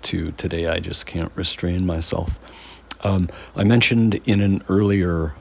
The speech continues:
uh, poem that I felt as if I needed marriage counseling with my country.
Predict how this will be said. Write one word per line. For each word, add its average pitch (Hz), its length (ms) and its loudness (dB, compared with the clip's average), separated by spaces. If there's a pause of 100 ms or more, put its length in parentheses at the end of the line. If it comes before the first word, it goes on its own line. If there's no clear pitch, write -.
uh, 78 360 -2 (640)
poem 85 520 0 (260)
that 87 680 -2
I 82 280 -2
felt - 580 -4
as 85 300 0
if - 360 -2
I 87 180 -2
needed 82 380 -4
marriage 87 400 -2
counseling 85 720 -2
with 80 220 -4
my 76 160 -4
country. - 560 -6